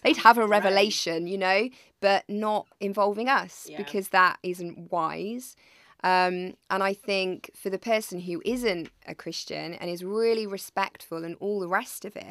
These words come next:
Speaker 2: Mm-hmm.
Speaker 1: that's great that he's respectful. It shows he's a decent guy.
Speaker 2: Mm-hmm.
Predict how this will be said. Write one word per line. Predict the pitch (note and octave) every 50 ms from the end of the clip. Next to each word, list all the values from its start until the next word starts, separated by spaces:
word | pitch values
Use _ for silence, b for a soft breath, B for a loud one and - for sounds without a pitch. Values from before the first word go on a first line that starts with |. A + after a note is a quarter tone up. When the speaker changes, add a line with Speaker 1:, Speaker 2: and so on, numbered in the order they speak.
| - - -
Speaker 2:
Mm-hmm. | - F3 - - F3+ F3 F3+
Speaker 1:
that's | B3 - A#3+ - -
great | - - F#3 F3+ G#3 A3+ B3 G3+ F3+ E3+ D#3+ -
that | - F3+ F#3 -
he's | F#3+ F#3 F3+ -
respectful. | F3 F3 - - - A3 A3+ - - - A3 G3+
It | F3 -
shows | - - G3+ G3 G3 G3 G3+ -
he's | - F3 -
a | D#3+
decent | - - F#3 F#3 F3+ - - E3 D#3+ - -
guy. | - E3+ E3+ F3+ F#3 F3+ F3+ F3+ F#3 F#3 F3
Speaker 2:
Mm-hmm. | F3 - F3+ F#3